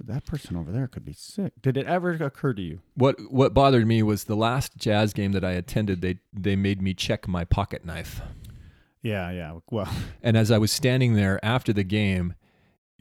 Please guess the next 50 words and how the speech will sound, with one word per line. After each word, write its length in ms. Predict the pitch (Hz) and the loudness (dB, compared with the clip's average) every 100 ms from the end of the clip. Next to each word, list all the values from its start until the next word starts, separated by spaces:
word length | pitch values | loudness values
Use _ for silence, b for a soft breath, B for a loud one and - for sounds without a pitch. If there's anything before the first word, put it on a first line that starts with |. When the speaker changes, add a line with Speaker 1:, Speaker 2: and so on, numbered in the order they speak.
| 90 | 0
Speaker 2:
getting 320 | 107 117 110 | 2 4 2
my 180 | 101 92 | 0 0
pocket 360 | - 123 - - | 2 2 -2 -6
knife 320 | 90 82 - | -6 -8 -6
back, 460 | 87 85 98 - - | -6 -4 -10 -12 -2
Speaker 1:
They 100 | 127 | 0
Speaker 2:
and 160 | 104 101 | 2 2
they 140 | 107 | 4
were 140 | 104 101 | 4 2
warning 420 | 101 113 110 95 | 2 2 2 0
me 140 | 92 | 0
that 160 | 90 - 104 | -2 -4 -4
in 100 | 98 | -4
the 80 | |
future 460 | - 131 160 - 90 | -2 -2 -2 -2 -6
they 120 | 87 | -6
weren't 220 | 90 104 | -4 -6
gonna 180 | - 95 - | -6 -8 -6
even 200 | 98 92 | -6 -4
allow 220 | 90 98 | -4 -4
you 160 | 95 | -4
to 80 | 82 | -6
check 380 | 87 - 131 - | -8 -4 -4 -4
it, 240 | 85 - b b b b b b b b _ _ _ _ _ _ | -10 -14 b b b b b b b b _ _ _ _ _ _
I 100 | 107 | 0
looked 240 | 107 - 123 | 2 0 0
around 360 | 113 110 110 | 0 0 0
at 80 | 98 | 0
all 100 | 107 | 0
the 120 | 101 - | -2 0
other 160 | 127 135 | 0 0
guys 360 | 101 90 95 | -2 -4 -4
getting 240 | 113 101 98 | -4 -2 -2
their 100 | 92 | 0
pocket 340 | - 117 - | 0 0 -4
knives 280 | 98 85 - | -6 -8 -6
back, 320 | 92 95 - | -6 -6 -6
and 80 | 95 | -6
I 60 | |
thought, 280 | 95 98 95 | -4 -4 -4
"These 280 | 117 147 202 | -4 -2 0
are 100 | 175 | 0
all 200 | 104 135 | 2 2
the 100 | 123 | 0
guys 420 | 104 113 113 110 | 0 0 0 -2
that 100 | 110 | -4
I 120 | 107 131 | -2 0
would 160 | 120 | -2
want 320 | 110 110 104 | -2 -2 -4
to 120 | - | -8